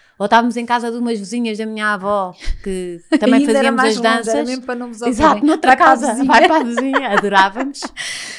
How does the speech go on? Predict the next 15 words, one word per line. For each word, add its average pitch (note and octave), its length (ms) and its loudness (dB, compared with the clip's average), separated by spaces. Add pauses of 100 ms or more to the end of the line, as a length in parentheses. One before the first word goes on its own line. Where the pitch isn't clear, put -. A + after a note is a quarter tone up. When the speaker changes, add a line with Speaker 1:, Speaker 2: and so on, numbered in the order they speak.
(200)
Speaker 1:
Na A#3 180 2
outra B3+ 260 0
casa B3+ 400 -2
íamos B3+ 340 -4
para, A#3+ 400 -6
para A3 140 -4
esse G3+ 300 -6
andar G3 500 -2
de F3+ 60 -12
baixo F#3 360 -6
da F#3+ 80 -10
casa F#3+ 260 -8
da F#3 80 -16
minha F#3 220 -14
avó F#3 400 -10